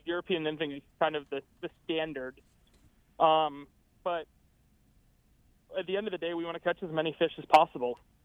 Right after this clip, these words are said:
and, uh, we do that w-, using a variety of techniques and tactics.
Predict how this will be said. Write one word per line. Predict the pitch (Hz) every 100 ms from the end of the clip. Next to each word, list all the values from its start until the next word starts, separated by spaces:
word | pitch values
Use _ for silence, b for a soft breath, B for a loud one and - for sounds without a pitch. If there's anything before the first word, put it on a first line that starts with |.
| _
and, | 165 151 147 143 143
uh, | 139 135 143
we | 170
do | 160 165
that | 165 160
w-, | 123 98
using | - 165 160
a | 151
variety | 147 147 147
of | 147 -
techniques | 151 151 143
and | 147 143
tactics. | 147 151 139